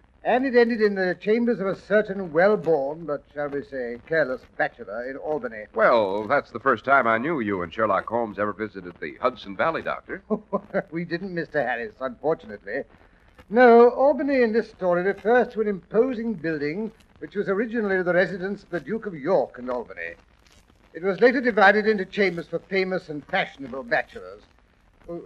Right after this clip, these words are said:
Speaker 1: uh, speaking of gentlemen of fashion, Mister Harris, uh, isn't that your department?
Speaker 2: It certainly is, Doctor Watson, and in the spring, it's natural for a man to think of new clothes. And this spring, you have every right to the most your money can buy,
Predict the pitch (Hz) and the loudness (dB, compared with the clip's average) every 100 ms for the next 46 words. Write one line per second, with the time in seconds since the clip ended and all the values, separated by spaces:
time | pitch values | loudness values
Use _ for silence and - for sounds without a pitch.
0 | 113 135 - - 233 233 196 139 - 160 | -10 -10 -10 -18 -16 -14 -14 -12 -8 -8
1 | - 127 113 104 - 147 - - 82 82 | -8 -12 -12 -14 -8 -8 -8 -20 -20 -20
2 | - - 90 92 127 131 139 131 - _ | -20 -18 -14 -12 -12 -12 -6 -4 -6 _
3 | _ _ 170 175 220 - 135 - 113 107 | _ _ -20 -14 -12 -8 -8 -10 -8 -6
4 | 87 80 85 - 76 - _ 80 - 80 | -6 -10 -16 -14 -14 -14 _ -20 -12 -12
5 | - 113 104 107 110 110 101 87 - 85 | -8 -8 -6 -4 -4 -4 -4 -6 -6 -8
6 | 87 - 156 127 69 _ _ _ - 92 | -8 -8 -14 -14 -16 _ _ _ -12 -12
7 | 85 - - 139 151 208 202 _ _ _ | -10 -14 -2 -2 -2 -6 -12 _ _ _
8 | - 85 - 120 143 - 110 113 117 110 | -16 -16 -6 0 0 0 -8 -6 -4 -2
9 | 113 110 104 123 113 87 98 110 - 139 | -2 -2 -6 -10 -10 -12 -10 -10 -4 -2
10 | 110 76 117 - _ - _ - 131 139 | -2 -4 -16 -20 _ -20 _ -2 -2 0
11 | 185 247 - 185 165 147 170 156 156 - | -4 -4 -2 0 0 0 -2 0 0 0
12 | 220 180 190 170 151 123 - 120 113 131 | -4 -2 -2 0 0 0 -4 -14 -6 -4
13 | 147 - - 117 107 113 113 107 98 85 | -4 -6 -8 -8 -4 -4 -4 -12 -6 -6
14 | 65 62 | -6 -12